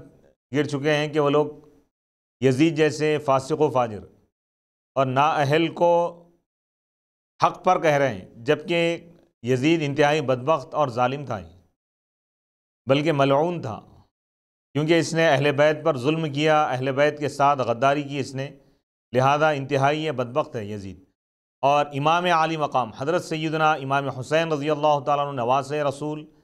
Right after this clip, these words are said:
शहज़ादे बतूल, शहज़ादे मौलाए कायनात,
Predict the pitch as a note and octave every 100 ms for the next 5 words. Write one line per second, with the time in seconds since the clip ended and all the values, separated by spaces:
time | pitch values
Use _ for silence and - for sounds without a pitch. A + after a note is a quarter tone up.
0 | _ _ _ _ _ C#3+ C3 B2+ D3+ D#3
1 | D#3+ C3+ C3 C3 F#2 - - _ _ _
2 | _ _ _ _ - C#3+ B2+ D3+ D3+ D#3+
3 | D#3+ D3 C3+ D3 D3+ D3+ C#3 B2+ G#2+ E2+